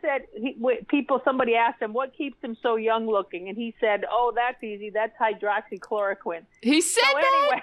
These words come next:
Speaker 1: anyway.
Speaker 2: Did he really?
Speaker 1: <laughs>
Speaker 2: Did he really?
Speaker 1: No, that's my
Speaker 2: Oh,
Speaker 1: joke. No,
Speaker 2: I
Speaker 1: that's my
Speaker 2: wish he
Speaker 1: joke.
Speaker 2: did, because that would be
Speaker 1: I
Speaker 2: the, just the be-, the best epic troll. That's what that would be. That's great. <laughs> Hydroxychloroquine.
Speaker 1: Yeah.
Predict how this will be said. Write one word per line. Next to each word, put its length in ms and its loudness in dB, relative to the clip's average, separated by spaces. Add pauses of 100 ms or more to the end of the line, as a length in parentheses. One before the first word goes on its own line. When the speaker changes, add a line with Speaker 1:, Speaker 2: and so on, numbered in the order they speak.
Speaker 1:
anyway. 200 -4
Speaker 2:
Did 180 2
he 140 2
really? 440 2
Speaker 1:
<laughs> 1040 -6
Speaker 2:
Did 180 2
he 140 2
really? 320 2
Speaker 1:
No, 160 2
that's 300 -2
my 100 4
Speaker 2:
Oh, 580 2
Speaker 1:
joke. 80 -18 (240)
No, 80 0
Speaker 2:
I 160 2
Speaker 1:
that's 40 0
my 60 -6 (100)
Speaker 2:
wish 180 -2
he 60 -4
Speaker 1:
joke. 280 0
Speaker 2:
did, 420 2
because 320 -2
that 200 0
would 200 -4
be 480 -4 (100)
Speaker 1:
I 200 0 (260)
Speaker 2:
the, 180 -2
just 380 -6
the 120 -6
be-, 360 -4
the 120 -4
best 800 -6
epic 420 -6
troll. 520 -4
That's 320 -4
what 220 0
that 220 -2
would 220 -6
be. 220 -6 (300)
That's 240 -4
great. 540 -2
<laughs> 40 -14
Hydroxychloroquine. 1300 0
Speaker 1:
Yeah. 340 0